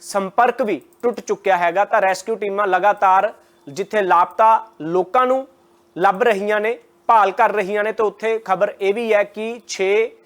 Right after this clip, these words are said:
ਲੋਕਾਂ ਦੀ ਮੌਤ ਹੋ ਚੁੱਕੀ ਹੈ, ਜਿਨ੍ਹਾਂ ਦੇ ਵਿੱਚ ਦੋ ਬੱਚੇ ਵੀ ਦੱਸੇ ਜਾ ਰਹੇ ਨੇ। ਤਾਂ ਤਸਵੀਰਾਂ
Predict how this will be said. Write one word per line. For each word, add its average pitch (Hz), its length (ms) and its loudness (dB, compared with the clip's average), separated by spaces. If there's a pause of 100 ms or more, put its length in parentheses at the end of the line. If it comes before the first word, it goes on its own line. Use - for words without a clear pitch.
(160)
ਲੋਕਾਂ 180 420 0
ਦੀ 196 240 -6 (340)
ਮੌਤ 202 340 0
ਹੋ 170 140 -4
ਚੁੱਕੀ 170 280 -6
ਹੈ, 202 40 2
ਜਿਨ੍ਹਾਂ 190 320 -2
ਦੇ 196 80 -2
ਵਿੱਚ 185 460 -4
ਦੋ 175 400 -4 (360)
ਬੱਚੇ 220 380 0
ਵੀ 233 80 0
ਦੱਸੇ 196 320 -4
ਜਾ 160 220 2
ਰਹੇ 151 180 -4
ਨੇ। 170 120 -4
ਤਾਂ 190 140 -2
ਤਸਵੀਰਾਂ 202 520 -2